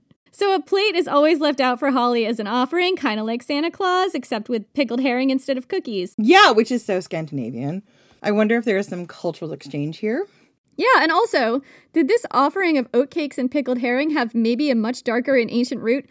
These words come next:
Speaker 1: Hold on to that thought for a little bit. We may circle back to it, or maybe we'll drunkenly forget. I don't know. Hold on to it.
Speaker 2: Oh, we circle back. It's in the script.
Speaker 1: So during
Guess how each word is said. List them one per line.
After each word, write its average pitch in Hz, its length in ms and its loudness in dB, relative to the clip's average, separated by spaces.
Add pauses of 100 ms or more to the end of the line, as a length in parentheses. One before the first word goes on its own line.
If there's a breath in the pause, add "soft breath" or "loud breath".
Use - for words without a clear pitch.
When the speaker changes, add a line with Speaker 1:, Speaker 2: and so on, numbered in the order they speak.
(100)
Speaker 1:
Hold 403 300 -4
on 370 160 0
to 349 100 0
that 285 240 -2
thought 349 240 -4
for 320 80 -4
a 262 80 0
little 214 220 -4
bit. 190 200 -4
We 330 120 2
may 349 160 2
circle 339 300 -2
back 311 240 0
to 370 160 0
it, 233 60 0
or 262 200 2
maybe 285 340 4
we'll 311 120 0
drunkenly 294 420 0
forget. 320 420 0
I 269 60 2
don't 311 160 2
know. 285 160 2
Hold 285 260 4
on 220 160 2
to - 140 -6
it. - 200 -14 (280)
Speaker 2:
Oh, 196 80 6
we 202 180 6
circle 190 320 -2
back. 143 400 -8
It's 233 160 -2
in 247 80 8
the 180 80 4
script. - 560 -10 (300)
Speaker 1:
So 381 180 0
during 415 240 2